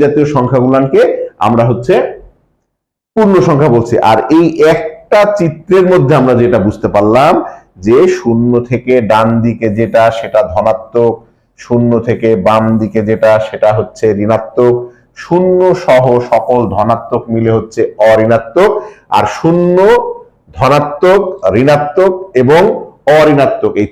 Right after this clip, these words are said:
তিনটাকে একত্রে করলে আমরা হচ্ছে পূর্ণ সংখ্যা পাবো। তাহলে নিশ্চয় তোমরা অঋণাত্মক সংখ্যা বুঝতে পেরেছো, তার মানে শূন্যটা হচ্ছে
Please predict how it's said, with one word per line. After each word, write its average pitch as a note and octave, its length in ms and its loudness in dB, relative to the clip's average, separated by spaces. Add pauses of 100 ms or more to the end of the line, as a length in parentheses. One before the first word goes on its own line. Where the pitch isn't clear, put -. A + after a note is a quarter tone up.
তিনটাকে G3+ 540 2 (260)
একত্রে A3+ 420 0 (120)
করলে A#2+ 220 2 (120)
আমরা A#2 200 2 (140)
হচ্ছে - 280 -2 (420)
পূর্ণ C3 200 2 (140)
সংখ্যা G#2+ 320 -4
পাবো। F2+ 160 -2 (360)
তাহলে C#3+ 220 2 (120)
নিশ্চয় E3+ 420 0
তোমরা C#3 200 2 (280)
অঋণাত্মক B2+ 540 0 (100)
সংখ্যা A#2 280 -2 (120)
বুঝতে B2 300 -2
পেরেছো, A2 280 -2 (100)
তার A#2+ 160 0
মানে E3 140 0 (140)
শূন্যটা F3+ 680 2
হচ্ছে - 260 0